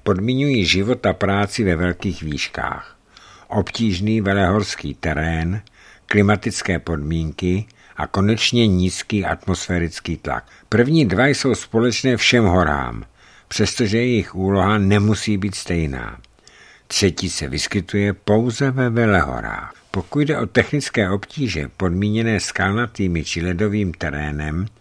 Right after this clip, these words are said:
musíme upozornit, že alpinismus v Himaláji je dosud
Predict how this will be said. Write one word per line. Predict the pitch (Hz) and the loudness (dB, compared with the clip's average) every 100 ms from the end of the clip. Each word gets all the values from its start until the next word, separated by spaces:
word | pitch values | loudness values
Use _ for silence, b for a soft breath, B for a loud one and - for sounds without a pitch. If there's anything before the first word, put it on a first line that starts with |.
| B B B B B - | B B B B B -8
musíme | 95 117 131 | -4 0 0
upozornit, | 156 147 151 92 92 87 80 82 98 - B B B - | 0 0 0 2 2 2 0 -2 -4 -8 B B B -8
že | 98 | -2
alpinismus | 92 101 101 - 147 151 135 143 87 | 0 2 2 2 2 2 0 -2 -4
v | 78 | -4
Himaláji | 82 90 92 92 92 95 95 107 123 | -2 0 0 0 2 2 2 2 2
je | 107 | 0
dosud | 82 92 - 131 | 0 -2 -2 -6